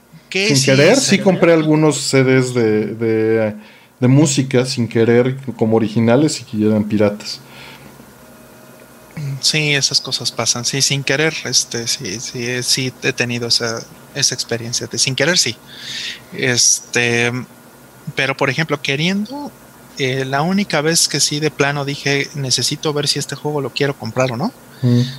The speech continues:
Speaker 1: era, este, Star Cruiser de Mega Drive.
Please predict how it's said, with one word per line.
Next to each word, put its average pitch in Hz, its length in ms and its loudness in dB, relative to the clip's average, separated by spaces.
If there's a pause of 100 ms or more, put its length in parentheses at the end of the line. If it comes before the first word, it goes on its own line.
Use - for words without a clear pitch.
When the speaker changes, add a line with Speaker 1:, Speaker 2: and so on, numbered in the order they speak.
(460)
Speaker 1:
era, 139 400 0
este, 123 1120 -2
Star 139 260 -2
Cruiser 127 400 -6
de 113 480 -8
Mega 117 200 -6
Drive. 120 220 -4